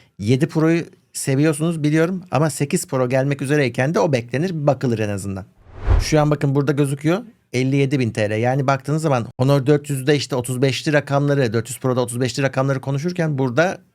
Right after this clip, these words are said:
neredeyse altmışlı rakamları konuşuyoruz. O yüzden fotoğrafa ne kadar vakit ayırıyorsunuz, siz için ne kadar önemli bir mesele,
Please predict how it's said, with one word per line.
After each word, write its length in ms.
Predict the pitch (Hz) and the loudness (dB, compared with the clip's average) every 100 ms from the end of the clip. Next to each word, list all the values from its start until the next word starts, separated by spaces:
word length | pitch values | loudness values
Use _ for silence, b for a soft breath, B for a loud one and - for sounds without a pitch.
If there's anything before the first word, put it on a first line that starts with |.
| _ _ _ | _ _ _
neredeyse 400 | 120 123 113 110 | 0 2 2 0
altmışlı 400 | 156 127 113 - | -2 -4 -6 0
rakamları 460 | 139 113 117 113 110 | 0 2 0 0 -2
konuşuyoruz. 600 | 117 113 113 135 220 - b b | -2 -4 -2 -2 -4 -10 b b
O 120 | - | -2
yüzden 200 | 139 160 | 0 0
fotoğrafa 400 | 131 131 147 147 | -2 0 2 2
ne 100 | 151 | 0
kadar 220 | 151 143 | 2 2
vakit 240 | 127 123 120 | 2 -2 0
ayırıyorsunuz, 480 | 123 117 117 131 131 | 0 0 -2 -4 -6
siz 80 | |
için 200 | 135 135 | -4 -2
ne 80 | 131 | -2
kadar 280 | 139 127 120 | 0 0 0
önemli 380 | - 117 113 113 | 0 -2 -2 -2
bir 80 | 113 | -2
mesele, 420 | 113 131 160 | -2 -2 -2